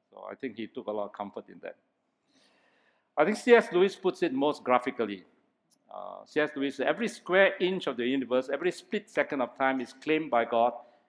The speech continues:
and counterclaimed by the devil." Every square inch of the universe and every split second of time is claimed by God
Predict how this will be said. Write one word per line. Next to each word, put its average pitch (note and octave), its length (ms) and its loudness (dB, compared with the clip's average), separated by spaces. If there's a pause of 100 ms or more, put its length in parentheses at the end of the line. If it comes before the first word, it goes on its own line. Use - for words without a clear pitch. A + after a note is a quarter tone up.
and G#2 200 -12
counterclaimed A#2+ 640 -6
by G2 80 -10
the - 100 -16
devil." - 300 -14 (1800)
Every F3+ 400 0
square D3+ 600 -2
inch D3 300 -2
of A2 100 -10
the G#2+ 80 -4
universe G#2 540 -8
and A2 180 -10
every D#3+ 360 -2
split - 540 -6
second B2+ 440 -8
of G2 160 -12
time G2+ 240 -10 (720)
is A#2 260 -16
claimed D3 280 -2
by A#2+ 140 -2
God G#2 300 -2